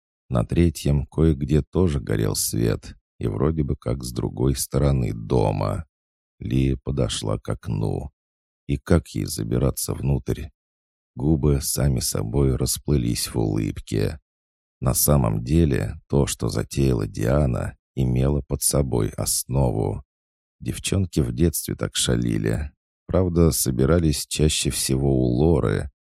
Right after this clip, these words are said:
Подобные вылазки у них были в ходу лет до одиннадцати,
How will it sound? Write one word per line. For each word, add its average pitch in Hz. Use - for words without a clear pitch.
Подобные 60
вылазки 62
у 62
них 85
были 71
в 67
ходу 62
лет 67
до 65
одиннадцати, 65